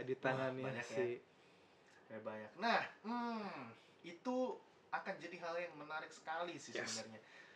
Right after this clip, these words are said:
Speaker 2: Jadi, eh, kalau temen-temen sempet tahu, dan pasti tahu lah ya, gua rasa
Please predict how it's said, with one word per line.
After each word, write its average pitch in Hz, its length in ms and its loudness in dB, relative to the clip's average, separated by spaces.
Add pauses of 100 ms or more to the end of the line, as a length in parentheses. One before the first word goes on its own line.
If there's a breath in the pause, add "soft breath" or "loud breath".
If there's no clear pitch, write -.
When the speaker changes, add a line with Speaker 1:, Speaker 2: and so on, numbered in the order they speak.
(240 loud breath)
Speaker 2:
Jadi, 143 340 4 (800)
eh, 170 560 2 (320)
kalau 143 320 0
temen-temen 127 500 -6
sempet 117 380 -10 (100)
tahu, - 380 -4 (180)
dan 117 260 -6
pasti - 380 -10
tahu 117 380 -2
lah 117 80 2
ya, 123 160 -2
gua 113 240 -2
rasa 110 240 -2